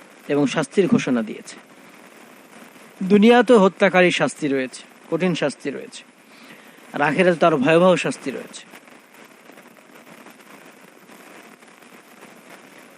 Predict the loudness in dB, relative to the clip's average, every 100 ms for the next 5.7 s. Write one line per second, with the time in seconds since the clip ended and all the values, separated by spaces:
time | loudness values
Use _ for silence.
0 | -20 -20 -20 -20 -20 -2 2 4 2 0
1 | 0 0 -2 -16 -20 -20 -20 -20 -20 -20
2 | -20 -20 -8 -4 0 2 2 0 -2 -2
3 | -2 -6 -4 -2 2 2 0 -8 -20 -20
4 | -20 -4 0 0 0 0 0 0 2 2
5 | 2 0 -4 -4 -8 -8